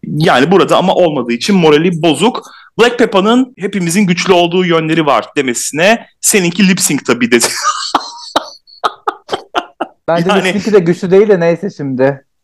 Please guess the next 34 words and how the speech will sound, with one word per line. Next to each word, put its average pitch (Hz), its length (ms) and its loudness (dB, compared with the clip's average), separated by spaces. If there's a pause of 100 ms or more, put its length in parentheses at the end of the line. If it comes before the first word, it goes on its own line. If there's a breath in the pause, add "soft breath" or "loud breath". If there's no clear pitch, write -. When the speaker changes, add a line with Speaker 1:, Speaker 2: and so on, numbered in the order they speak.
(540)
Speaker 1:
Aa, 107 280 2
lip 139 260 -4
sync'i 139 280 -4
iyi 131 200 -4
canım 110 220 -2
sende 90 300 -2
şimdi, 92 280 -6
o 98 100 -2
kadar 202 200 2
Speaker 2:
Ama 185 120 0
Speaker 1:
da 202 40 -4
Speaker 2:
son 214 120 4
Speaker 1:
değil. 202 160 2
Speaker 2:
bölüm 196 160 0
kötüydü 170 520 -2
ya, 127 180 6
o 170 180 4
neydi? 156 240 2
O 151 100 4
şarkıda 226 420 0
o 208 140 2
hareketler 233 540 0
ne 220 60 4
alaka 151 440 2
ya? 110 340 2 (240)
Speaker 1:
Hmm. 101 420 -4 (440)
Speaker 2:
Yani 190 560 2
Ankara 214 440 2
havasında 196 560 2
şey, 202 380 0 (100)
bale 202 180 4
yapmak 214 400 2
gibiydi 131 320 -8
yani. 123 440 0